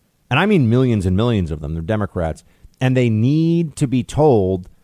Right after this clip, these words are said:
what the next great enemy is. It's not China.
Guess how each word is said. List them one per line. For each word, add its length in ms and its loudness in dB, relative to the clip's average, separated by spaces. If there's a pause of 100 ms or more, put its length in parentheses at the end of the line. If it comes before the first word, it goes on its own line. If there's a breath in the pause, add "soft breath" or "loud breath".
(200)
what 340 0
the 160 0
next 540 -4
great 400 0
enemy 400 -2
is. 400 -16 (640)
It's 100 -18
not 160 -2
China. 640 -2